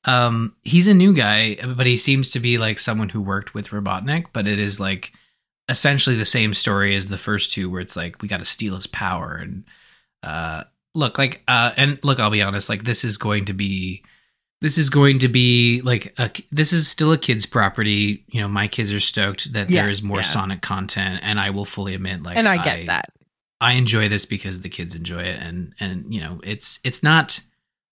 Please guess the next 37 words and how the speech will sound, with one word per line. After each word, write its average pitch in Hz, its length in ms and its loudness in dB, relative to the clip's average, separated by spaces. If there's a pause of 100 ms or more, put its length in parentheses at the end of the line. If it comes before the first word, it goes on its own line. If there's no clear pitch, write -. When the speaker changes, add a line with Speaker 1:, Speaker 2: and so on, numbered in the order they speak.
(400)
Speaker 1:
it's 123 220 -8
not 135 320 0
garbage, 127 920 -2 (360)
but 110 260 -2
it's, 107 240 -4
like, 90 480 -8 (500)
definitely 117 360 0
not 101 260 0
like, 92 220 -10
"Hey, 98 200 -6
Jocelyn 95 600 -4
and 92 280 -4
Matt, 101 440 -2
the 104 60 -4
kids 95 300 -6
are 98 80 -4
in 95 100 -4
bed, 92 180 -6 (240)
go 113 100 -4
watch 107 280 0
Knuckles." - 600 -6
You 104 80 -4
know, 95 120 -6
it's 107 100 -6
like, 101 100 -12 (240)
well, 175 380 2 (100)
no, 147 340 0 (100)
Speaker 2:
<laughs> - 120 -20
Speaker 1:
there's 151 140 0
probably 151 360 0
other 110 160 -2
stuff 101 300 -2
that 98 80 -6
you 98 120 -4
got 98 200 -6
on 95 100 -4
your, 95 120 -6